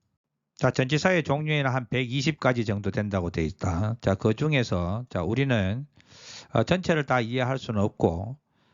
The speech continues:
가장 많이 사용되는 것을 중심으로 먼저 그 전치사의 기본 개념을 확실하게 이해하는 것으로부터 전치사를 이해하는 것이 순서라고 생각해. 그래서 여기 있는 이 열 가지 전치사가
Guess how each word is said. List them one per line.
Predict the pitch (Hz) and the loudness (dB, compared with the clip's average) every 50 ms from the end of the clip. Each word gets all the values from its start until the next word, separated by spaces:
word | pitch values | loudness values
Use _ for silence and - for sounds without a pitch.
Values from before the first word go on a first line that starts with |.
| _ _ _ _ | _ _ _ _
가장 | - - 143 160 165 156 160 151 143 127 104 | 0 2 2 2 2 2 0 0 0 0 -2
많이 | 101 101 104 110 123 139 143 151 147 127 | -2 -2 0 0 -2 -2 -2 -4 -4 -4
사용되는 | - - 117 117 117 117 123 117 117 101 101 110 110 110 | -2 0 0 2 0 0 -2 -2 -4 -4 -2 -4 -4 -2
것을 | 113 110 104 - 101 87 | -4 -4 -2 -2 -4 -4
중심으로 | - 98 92 90 - 120 113 107 98 87 85 78 - 117 127 - _ _ _ _ | -4 -4 -4 -2 -2 0 0 0 0 -2 -2 -4 -8 -10 -12 -14 _ _ _ _
먼저 | - 85 92 87 85 104 110 117 127 151 - _ _ _ _ _ _ _ _ _ _ | -8 -6 -6 -4 -2 0 2 2 2 0 -4 _ _ _ _ _ _ _ _ _ _
그 | - 123 127 127 - | -2 0 0 0 0
전치사의 | - - 110 110 107 - 135 120 - 147 143 131 117 104 - | -2 -4 -4 -4 -6 -6 -8 -4 -2 0 0 0 0 -2 -4
기본 | - - 101 101 - 117 123 123 120 - | -6 -6 -6 -2 -2 -2 -2 -2 -6 -8
개념을 | - - 92 98 117 123 120 98 92 | -8 -6 -6 -4 -4 -4 -2 -4 -4
확실하게 | - - 147 - - - 165 151 147 143 123 113 | -2 -4 -4 -6 -6 -4 0 0 0 0 0 -2
이해하는 | 101 92 104 120 120 117 101 113 127 135 131 123 | -2 -2 -2 -2 -2 -2 -2 -2 -4 -4 -4 -2
것으로부터 | 113 120 120 - 123 104 98 - - - - 90 82 90 | 0 0 0 0 0 0 0 -2 -2 -2 -2 -4 -4 -4
전치사를 | - - 90 - 87 90 90 82 82 92 107 120 123 127 - _ _ _ _ _ - | -6 -8 -8 -8 -8 -6 -6 -6 -2 0 0 0 0 -2 -4 _ _ _ _ _ -6
이해하는 | 87 101 113 117 120 104 - 107 104 101 98 92 | -2 0 2 2 2 0 0 -4 -4 -4 -6 -6
것이 | 80 78 92 - 120 113 | -8 -10 -6 -4 -4 -4
순서라고 | 101 - - 143 135 147 123 92 87 | -2 -2 -2 0 0 0 0 0 -2
생각해. | - - - - - - - _ _ _ _ _ _ _ _ _ _ _ _ - | -8 -12 -16 -18 -20 -20 -20 _ _ _ _ _ _ _ _ _ _ _ _ -14
그래서 | - 110 - 123 | -8 -2 2 2
여기 | 147 156 147 143 | 2 2 2 -2
있는 | 135 131 123 110 | -4 -4 -6 -6
이 | 123 123 110 107 | -6 -4 -2 -2
열 | 117 127 123 | -2 -2 -4
가지 | - - 135 135 127 110 | -2 -2 -2 -2 -2 -4
전치사가 | - 101 95 92 - 101 98 120 113 101 90 73 85 104 127 | -4 -6 -6 -6 -8 -6 -4 -4 -4 -4 -4 -6 -8 -8 -8